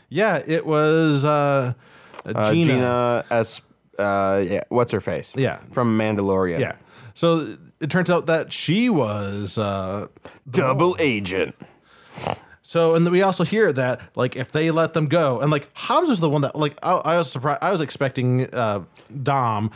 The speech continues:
Speaker 1: to be the one that pulls a gun on the general
Speaker 2: Yeah,
Speaker 1: to make
Speaker 2: Hobbs pulls the gun on the general.
Speaker 1: Hobbs pulls the gun, and that blew my mind.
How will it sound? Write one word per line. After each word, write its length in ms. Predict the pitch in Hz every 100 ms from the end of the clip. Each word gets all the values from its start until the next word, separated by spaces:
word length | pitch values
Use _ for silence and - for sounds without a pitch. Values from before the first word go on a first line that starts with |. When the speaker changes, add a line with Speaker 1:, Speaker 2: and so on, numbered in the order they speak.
| -
Speaker 1:
to 100 | -
be 60 | 147
the 100 | 135
one 100 | 135
that 120 | 110
pulls 240 | - 156
a 60 | 143
gun 300 | 131 127 127
on 120 | 113
the 80 | 120
general 580 | 117 139 127 107 101 -
Speaker 2:
Yeah, 240 | 139 151 104
Speaker 1:
to 80 |
make 80 | 139
Speaker 2:
Hobbs 260 | 151 180 151
pulls 300 | - 147 127
the 100 | 113
gun 180 | 107 110
on 100 | 104
the 80 | 98
general. 300 | 92 90 87
Speaker 1:
Hobbs 420 | 214 202 175 -
pulls 300 | - 135 120
the 80 | 120
gun, 340 | 120 101 98
and 240 | 127 131 139
that 460 | 165 - _ 107
blew 240 | 151 185 196
my 180 | 151
mind. 480 | 135 127 92 92 82